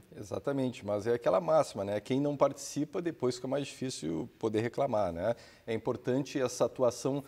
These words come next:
eh, preventiva do trabalhador, que se informe sobre aquilo que está sendo votado, manifeste a sua opinião, participe efetivamente da vida sindical.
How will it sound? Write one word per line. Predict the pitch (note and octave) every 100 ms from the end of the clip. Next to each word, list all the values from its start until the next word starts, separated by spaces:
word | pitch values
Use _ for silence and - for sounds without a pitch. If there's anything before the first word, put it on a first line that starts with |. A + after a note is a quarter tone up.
| - - -
eh, | A#2+ A2+
preventiva | G#2+ D#3+ D#3+ D#3+ - D#3 E3
do | B2 A2+
trabalhador, | G#2+ G#2 A2 G#2 A#2 C3
que | B2+ A#2 A2 A2 - -
se | -
informe | D3 - C3+ C#3+ D#3+ C#3+ A#2+
sobre | - A#2+ A#2 A2+
aquilo | G#2+ - C#3
que | -
está | -
sendo | A#2 C3 B2
votado, | A2 G#2+ - A2+ B2 A#2+ A#2+ - -
manifeste | C3+ D#3+ D3+ - D3+ D#3 C#3+
a |
sua | - B2+
opinião, | - A2+ A2+ A#2 C3+ C3 - -
participe | G3+ B3+ - - G#3+ G#3
efetivamente | - C#3+ - C3 B2 C#3 -
da | C#3
vida | A#2+ C3+
sindical. | C3 C3+ B2 - E2+